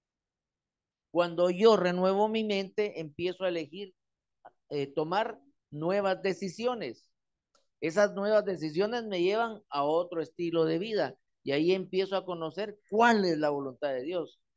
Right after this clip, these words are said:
buena, agradable y perfecta. Después de haberme sentido durante muchos años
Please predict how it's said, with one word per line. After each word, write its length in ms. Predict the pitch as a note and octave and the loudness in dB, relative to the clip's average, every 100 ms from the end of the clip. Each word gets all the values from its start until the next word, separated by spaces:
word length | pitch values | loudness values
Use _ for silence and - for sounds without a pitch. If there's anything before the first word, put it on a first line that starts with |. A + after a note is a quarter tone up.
| _ | _
buena, 560 | C#3 E3+ G#3+ A3 A3+ - | -2 4 4 4 -2 -4
agradable 680 | D3+ C#3+ D3 F3 G3 G3 F#3 | -4 -2 2 2 2 -2 -6
y 120 | C#3+ | -10
perfecta. 680 | C3 C#3 C#3 G3+ G#3 - A#2+ _ _ _ _ _ _ _ _ _ _ _ _ _ _ _ _ _ _ _ - | -4 -4 -2 -6 -8 -18 -20 _ _ _ _ _ _ _ _ _ _ _ _ _ _ _ _ _ _ _ -2
Después 340 | D#3+ D#3+ G#3+ | 0 2 2
de 80 | A3 | 4
haberme 460 | G#3 G#3 G#3+ G#3+ G3 | 4 2 0 -4 -2
sentido 360 | F3 E3+ G3+ | -4 0 2
durante 360 | G3 F3 - E3 | 4 2 0 -4
muchos 420 | F#3 A3+ G#3+ - | -4 -6 -8 -6
años 500 | G#3 G#3 F3 C3+ _ | -8 -6 -10 -10 _